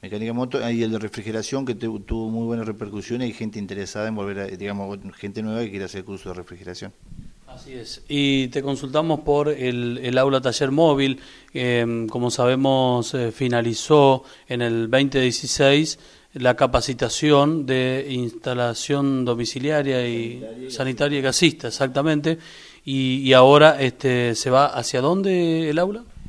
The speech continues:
Speaker 1: El aula se está trasladando, calculamos que la semana próxima, a Don Cristóbal. Ya se hicieron los acuerdos con la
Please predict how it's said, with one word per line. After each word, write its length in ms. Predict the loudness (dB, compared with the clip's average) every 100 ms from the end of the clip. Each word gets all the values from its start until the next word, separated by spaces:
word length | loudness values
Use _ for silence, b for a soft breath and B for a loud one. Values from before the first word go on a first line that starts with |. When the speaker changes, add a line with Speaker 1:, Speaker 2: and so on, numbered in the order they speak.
| -16
Speaker 1:
El 180 | -10 -4
aula 240 | -2 -2
se 140 | -4 -8
está 280 | -6 -6 -4
trasladando, 1040 | -4 -4 -2 -2 -2 -2 -2 -2 -4 -6
calculamos 520 | -8 -8 -6 -6 -8
que 80 | -8
la 100 | -8
semana 380 | -8 -8 -8 -8
próxima, 540 | -8 -8 -6 -6 -4 -4
a 40 |
Don 180 | -6 -10
Cristóbal. 600 | -14 -10 -4 -2 -2 -4
Ya 140 | -8
se 120 | -12 -12
hicieron 260 | -10 -8
los 80 | -8
acuerdos 460 | -8 -8 -8 -8 -10
con 160 | -10
la 240 | -10 -12